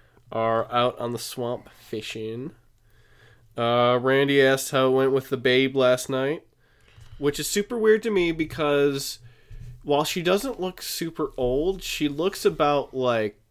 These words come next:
Tressa's age. So she looks like she could be, like,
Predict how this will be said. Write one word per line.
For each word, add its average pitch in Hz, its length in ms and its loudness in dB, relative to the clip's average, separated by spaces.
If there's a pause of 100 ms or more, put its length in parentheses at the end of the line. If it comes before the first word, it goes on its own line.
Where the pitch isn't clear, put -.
(280)
Tressa's 123 720 -4
age. - 640 -16 (200)
So - 260 -6
she 135 200 -6
looks 147 340 -2
like 139 160 -2
she - 200 -8
could 127 280 -6
be, 120 240 -2
like, 110 340 -4